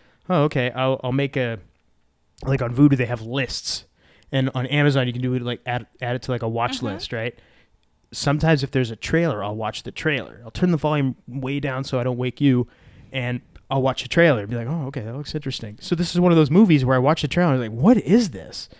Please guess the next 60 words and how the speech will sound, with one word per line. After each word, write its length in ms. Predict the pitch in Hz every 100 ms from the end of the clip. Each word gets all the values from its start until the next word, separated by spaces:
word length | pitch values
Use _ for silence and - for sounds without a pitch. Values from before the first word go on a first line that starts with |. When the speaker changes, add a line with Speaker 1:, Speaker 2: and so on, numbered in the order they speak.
| _ _ _ _ -
Speaker 1:
'Cause 120 | 185
I, 100 | 170 -
it, 140 | 175
it 80 | 180
was 160 | 165 147
just 240 | 202 -
the 60 | 151
mo-, 240 | 139 147
like, 200 | 143 135
the, 140 | 156 143
the 120 | 151
little, 320 | 180 165 143 _ _ -
you 100 | 156
know, 100 | 110
the 100 | 120
little 180 | 143 123
icon 380 | 127 135 - 135
they 100 | 131
have 360 | 120 131 127 127
on 140 | 113
the, 200 | 113 110
uh, 220 | 107 107 104 -
whatever, 380 | - 139 117 117
on 80 | 110
the 40 |
Speaker 2:
Yeah. 320 | 349 294 247 240 - - - - -
Speaker 1:
and, 180 | 131 135
and 120 | 135
I'm 120 | 131
like, 160 | 123 156
"What 100 | 190
is 160 | 185
this? 160 | 107 -
This 140 | 143
looks 140 | - -
kinda 180 | 147 120
interesting." 380 | 120 - 135 131
And 80 |
I, 120 | 123 123
and 100 | 131
then 100 | 143
I 20 |
read 180 | 131 147
the 80 | 131
description, 460 | 107 - 185 127
like, 140 | 98 -
"What?" 600 | 95 95 131 165 208 220 - _ _ _ _ _ _ _ _
Let's 220 | 113 110 123
watch 240 | 123 -
the 80 | 160
trailer. 220 | - 180
I 40 |
watch 200 | 117 127
the 60 | -
trailer. 260 | - 160 117
I'm 80 |
like, 100 | 104
"This 280 | 120 160 185
is 160 | 110 104
awesome. 540 | 143 226 190 113 76